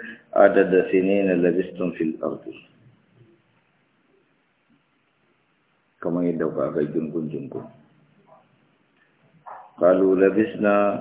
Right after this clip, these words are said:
يوما أو بعض يوم.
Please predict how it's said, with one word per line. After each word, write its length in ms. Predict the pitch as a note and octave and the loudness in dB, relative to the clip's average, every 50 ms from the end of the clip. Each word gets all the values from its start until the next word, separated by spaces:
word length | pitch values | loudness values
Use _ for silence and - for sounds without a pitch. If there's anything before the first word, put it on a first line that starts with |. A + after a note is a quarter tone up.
| - - - - F2 | -12 -14 -10 -6 0
يوما 440 | F#2 G2+ G2+ G2+ F#2+ F#2 D#2+ C2+ A#1+ - - - - - - _ _ _ _ _ _ _ _ _ _ _ _ - - | 2 2 2 2 0 0 -2 -2 -4 -6 -10 -14 -18 -20 -20 _ _ _ _ _ _ _ _ _ _ _ _ 0 2
أو 120 | G2 G2+ F#2 E2+ | 4 4 4 4
بعض 300 | D#2+ D#2+ C#2 D2 D2+ D2+ D#2+ D#2+ | 4 4 4 4 4 2 2 2
يوم. 320 | D#2 D#2+ D#2+ C#2+ - - | 2 2 2 0 -2 -6